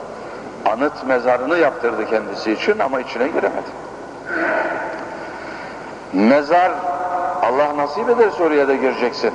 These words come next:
Etmezse giremezsin içine yani. O saltanat işlemiyor. Ve o Firavun bugün teslim.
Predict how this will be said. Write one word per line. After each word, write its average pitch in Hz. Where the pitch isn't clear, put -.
Etmezse 160
giremezsin 185
içine -
yani. -
O 107
saltanat 131
işlemiyor. 190
Ve -
o 240
Firavun 175
bugün 180
teslim. 202